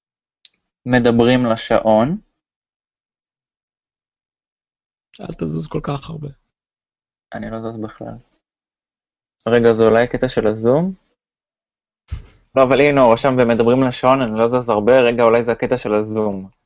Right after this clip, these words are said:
Speaker 2: לא, לא,
Speaker 1: ממש
Speaker 2: לא, זה בסדר, הבנו.
Speaker 1: מה שאמרתי הוא רשם, וזה מעולה, אני משתמש בזה המון, אני משתמש בזה גם למפות, כי עד עכשיו הדרך היחידה, אה, לעשות משהו עם ג'י פי אס בשעון הייתה ללכת לאייפון, להגדיר, אה,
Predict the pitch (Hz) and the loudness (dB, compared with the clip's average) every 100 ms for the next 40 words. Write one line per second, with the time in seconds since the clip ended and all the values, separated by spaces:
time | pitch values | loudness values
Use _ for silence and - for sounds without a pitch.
0 | _ 117 117 87 123 151 135 80 78 - | _ -10 -8 -2 -2 -2 -6 -14 -16 -12
1 | - 95 76 76 76 76 80 _ _ _ | -8 -8 -8 -12 -20 -20 -20 _ _ _
2 | _ - 123 - 120 120 123 - 110 101 | _ -4 -2 0 2 2 0 0 0 0
3 | 101 - 143 165 123 117 123 120 113 113 | -2 0 2 2 0 2 2 2 0 -6
4 | - - 113 120 131 113 107 107 110 123 | -12 -4 0 2 2 2 0 -4 -4 -2
5 | 123 113 104 110 135 143 120 110 110 117 | 0 2 0 2 4 4 2 -4 -6 -8
6 | 120 131 120 110 110 107 104 - 139 175 | -4 -2 0 0 0 0 0 2 2 2
7 | - _ _ _ _ - 127 127 143 135 | -4 _ _ _ _ -4 0 2 2 0
8 | 120 123 127 117 117 117 117 117 107 101 | 2 2 0 -4 0 2 4 4 2 -2
9 | - 107 104 101 101 - 117 117 120 110 | -10 -8 -6 -4 -4 -4 -4 -4 -4 -2
10 | 113 117 113 110 113 104 - 110 110 107 | -4 -2 2 2 0 -6 -2 0 0 -2
11 | 117 110 104 98 - 107 113 117 104 113 | 0 2 0 -4 -4 -2 -2 -2 0 0
12 | 143 - 175 170 110 104 107 107 113 110 | 0 -2 -2 -2 -4 -4 -2 2 2 2
13 | 104 101 | -2 -4